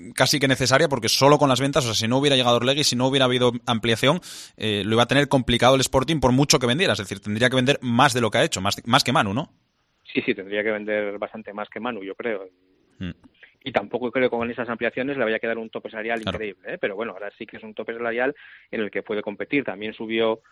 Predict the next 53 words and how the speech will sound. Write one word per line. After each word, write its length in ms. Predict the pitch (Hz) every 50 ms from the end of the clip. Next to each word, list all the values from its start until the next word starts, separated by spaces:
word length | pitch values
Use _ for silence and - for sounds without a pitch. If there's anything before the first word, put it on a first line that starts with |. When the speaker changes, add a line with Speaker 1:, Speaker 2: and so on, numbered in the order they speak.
| _ _ - _ _ _ - -
Speaker 2:
subió 840 | - 110 104 110 113 117 117 113 113 113 113 113 113 113 113 113 113
el 80 | 110 107
precio 260 | - 117 107 113 110
de 60 | 110
los 140 | 110 101 -
abonos 380 | 110 110 117 127 139 156 175 - _ _ _ -
Speaker 1:
Hmm. 160 | 104 92 82 - _ - _ _ _ _ _ _ _ _
Speaker 2:
y 280 | - 120 110 101 98
la 100 | 90 90
verdad 240 | 95 92 95 101 104
que 60 | -
el 80 | 104 98
precio 180 | - 98 - 110
de 40 |
los 100 | 104 -
abonos, 340 | 107 104 107 110 110 110 -
yo 160 | - 113 110
que-, 140 | 107 - - _ _ _ _ _ _ _
probablemente 540 | - 123 120 120 127 131 131 135 127 123 127
sea, 320 | - - 139 135 127 117 117
yo 80 | 117
estoy 160 | 117 - 135 123
haciendo 220 | - 135 131 123
ahora 100 | 123 120
un 60 | 120 117
estudio 360 | 110 - - 135 127 120 117
del 140 | 117 117 113
precio 180 | 113 110 117
de 80 | 117 113
los 60 | -
abonos 200 | - 120 117 113
en 60 | 113
segunda, 420 | 107 - 117 120 123 127 123 117 - - _ _ _ _ _ _
probablemente 440 | - 107 110 117 123 127 123 123 120
sea 120 | - - 127
el 80 | 120
equipo 280 | 117 117 120 113 120 113
con 120 | 123 113
los 100 | 110 110
abonos 340 | 113 110 113 117 117 113 110
más 200 | 113 117 113 -
caros 240 | - 120 117 113 104
de 80 | 113
la 80 | 110 107
categoría 420 | - 107 - 113 107 107 113 117
y 60 | 113 110
con 160 | - 107 107
Speaker 1:
Uf. 20 |
Speaker 2:
diferencia, 540 | 104 98 - 101 110 117 - - 160 - - _ _ _ _ _ _ _ _
y 60 | 107
eso 140 | 101 - 110
le 140 | 107 104 101
va, 880 | 101 98 98 101 101 101 104 101 101 101 101 101 101 101 101 101 107